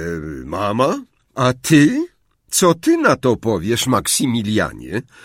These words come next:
odparła wywołana do odpowiedzi żona, a na jej twarzy pojawił się uśmieszek zdradzający, że dylemat, przed którym stanął mąż, serdecznie ją ubawił.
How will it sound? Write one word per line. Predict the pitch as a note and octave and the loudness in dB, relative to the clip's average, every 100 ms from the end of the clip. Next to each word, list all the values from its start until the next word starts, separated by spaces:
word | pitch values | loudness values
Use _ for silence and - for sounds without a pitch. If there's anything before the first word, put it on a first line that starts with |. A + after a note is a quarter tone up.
| - - | -20 -10
odparła | G2 - - F#2 F#2 A#2+ D#3+ | -8 -8 -4 -2 0 -2 -2
wywołana | A2+ F2 D#2+ D2+ D#2+ F#2 | -2 -2 -2 -2 -2 -4
do | D#2 | -4
odpowiedzi | D2+ - D#2+ C#2+ C2+ C2+ | -6 -8 -10 -8 -8 -8
żona, | C#2 C#2+ F2 A#2+ C#3+ - - - | -10 -8 -6 -6 -10 -20 -20 -10
a | D2+ | -6
na | F2+ A2 | -2 0
jej | A#2 A2+ | 0 -2
twarzy | - D#3+ E3 D#3+ | -4 -6 -4 -6
pojawił | B2+ A#2+ C#3 C3+ B2+ | -6 -4 -4 -6 -8
się | - A#2 | -4 -4
uśmieszek | G#2 - F#2+ G#2+ A2 A2+ F2+ | -4 -6 -4 -2 -2 -4 -6
zdradzający, | C#2 C#2 E2+ D2+ E2 F2+ E2+ F#2+ | -8 -4 -4 -2 -4 -4 -6 -8
że | E2 D#2+ | -6 -6
dylemat, | C2 F2 C3 F#3+ C#3 F2+ - | -2 -2 0 -2 -6 -8 -12
przed | - E2 - | -10 -10 -8
którym | - D#2+ D2+ | -8 -6 -6
stanął | C#2+ - D#2+ C#2+ D2 | -8 -8 -8 -6 -6
mąż, | G2 - D#2 C#2+ - - - _ | -6 -6 -6 -8 -12 -18 -20 _
serdecznie | - C#4+ F3 G2 E2+ - A2 F2 | -4 -2 -2 -2 -4 -4 -4 -2
ją | D#2 F2+ | -4 -6
ubawił. | A3+ A#2+ C2 - - | -6 -8 -10 -14 -20